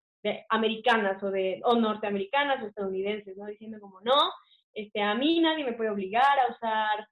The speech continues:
un cubrebocas". Y también, como, obviamente, como estos tipos de situaciones son súper complejas, incluyendo teorías conspiracionales sobre, sobre la existencia o no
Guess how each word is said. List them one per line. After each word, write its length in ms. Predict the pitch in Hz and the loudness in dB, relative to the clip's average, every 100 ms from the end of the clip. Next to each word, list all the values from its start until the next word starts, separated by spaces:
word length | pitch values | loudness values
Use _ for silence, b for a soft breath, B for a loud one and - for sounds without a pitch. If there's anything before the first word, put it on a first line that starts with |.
| _ - | _ -8
un 140 | 254 | -4
cubrebocas". 680 | 277 277 285 320 330 294 403 523 - _ _ b 302 | -2 0 4 4 4 2 0 -2 -16 _ _ b -4
Y 80 | |
también, 460 | 277 349 349 381 403 466 - | 0 2 6 6 4 2 -2
como, 720 | 359 311 294 277 269 262 - - | -2 4 6 8 8 8 4 -4
obviamente, 420 | - 302 330 339 339 | 2 2 4 0 -2
como 200 | 247 294 | -2 -2
estos 360 | 311 330 320 | 0 -2 -2
tipos 280 | 320 - 311 | -6 -6 -2
de 180 | 269 254 | 2 0
situaciones 400 | 247 226 240 285 | 0 -6 -4 -4
son 160 | 294 285 | -4 -4
súper 240 | 320 302 | -6 -4
complejas, 480 | 277 254 285 311 381 - - | -2 -2 -2 -2 0 -2 -4
incluyendo 960 | 247 247 233 269 262 277 277 254 247 - _ | -6 -6 0 0 4 4 6 4 0 -10 _
teorías 440 | 247 247 285 311 311 | 4 4 4 2 0
conspiracionales 1160 | 233 233 220 208 214 220 226 233 233 226 226 _ _ _ | -2 0 -2 -2 -4 -4 0 2 2 0 -8 _ _ _
sobre, 640 | 214 202 202 196 196 - | -4 -2 -2 -4 -4 -8
sobre 220 | 220 214 | -10 -6
la 120 | 208 214 | -4 -4
existencia 1000 | - 240 226 _ 269 269 262 202 185 - _ | -6 -10 -10 _ 4 4 0 -2 -2 -8 _
o 160 | 233 214 | 0 0
no 400 | 226 220 339 | 2 2 0